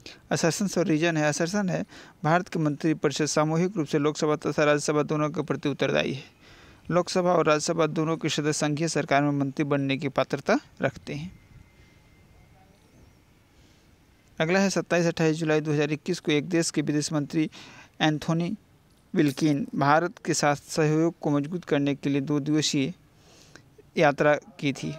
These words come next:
वह निम्नलिखित में से किस देश से संबंधित हैं? सामाजिक विकास की तीन अवस्थाओं का सिद्धांत मूलतः किसने प्रतिपादित किया था? कार्ल मार्क्स, स्पेंसर, कॉम्टे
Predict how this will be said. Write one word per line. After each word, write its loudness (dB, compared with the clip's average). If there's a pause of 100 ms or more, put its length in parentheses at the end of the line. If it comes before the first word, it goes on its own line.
(100)
वह 2 (100)
निम्नलिखित -2
में -2
से -4
किस -2
देश -2
से -2
संबंधित -2
हैं? -10 (2250)
सामाजिक 2
विकास 2
की -4
तीन -2
अवस्थाओं 2
का -2
सिद्धांत -2 (420)
मूलतः 0
किसने -2
प्रतिपादित 0
किया 0
था? -4
कार्ल 2
मार्क्स, -2 (2250)
स्पेंसर, 0 (560)
कॉम्टे 2